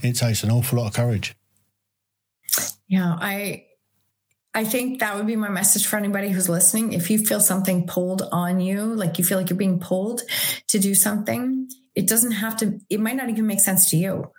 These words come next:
Speaker 2: It doesn't have to make sense to anyone else. I knew, I knew in my heart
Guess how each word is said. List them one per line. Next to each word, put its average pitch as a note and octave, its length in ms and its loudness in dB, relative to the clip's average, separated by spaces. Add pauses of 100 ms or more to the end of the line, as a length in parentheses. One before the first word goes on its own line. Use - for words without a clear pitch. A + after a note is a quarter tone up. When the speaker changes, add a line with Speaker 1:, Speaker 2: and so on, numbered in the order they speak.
(600)
Speaker 2:
It F#3+ 120 0
doesn't G3+ 220 2
have A3+ 160 -4
to A#3 60 0
make G#3+ 120 2
sense G#3 260 4
to G#3 40 2
anyone F#3 240 0
else. - 580 2 (300)
I A#3 180 -2
knew, C4 800 -4 (260)
I A3 220 -2
knew A#3 260 -2
in C#4+ 120 -2
my G#3 140 -4
heart E3+ 720 -4